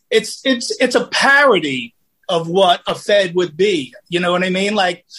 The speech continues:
they put him in the suit, they put the dark glasses on him, but it, it looks ridiculous, and the,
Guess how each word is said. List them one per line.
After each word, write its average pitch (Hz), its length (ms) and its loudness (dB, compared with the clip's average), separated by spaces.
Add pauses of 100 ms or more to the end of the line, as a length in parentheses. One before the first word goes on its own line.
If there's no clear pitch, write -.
(160)
they 175 100 -2
put 214 220 2
him 240 100 4
in 269 80 4
the 277 80 2
suit, 220 480 4
they 180 140 -2
put 208 180 -2
the 240 80 -2
dark 208 300 2
glasses 175 500 -2
on 156 220 0
him, 170 80 -4
but 180 180 -2
it, 190 160 -2
it 214 240 0
looks 240 320 0
ridiculous, 190 800 0
and 170 160 0
the, 170 140 -4